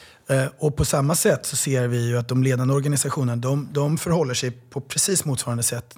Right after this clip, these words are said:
till sina medarbetare. De jobbar väldigt hårt med att skapa medarbetarupplevelser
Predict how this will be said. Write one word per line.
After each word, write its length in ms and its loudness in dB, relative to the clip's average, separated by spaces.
till 140 -2
sina 180 0
medarbetare. 560 -2
De 160 2
jobbar 200 2
väldigt 380 2
hårt 320 -4
med 180 -2
att 80 -6
skapa 580 -2
medarbetarupplevelser 1700 2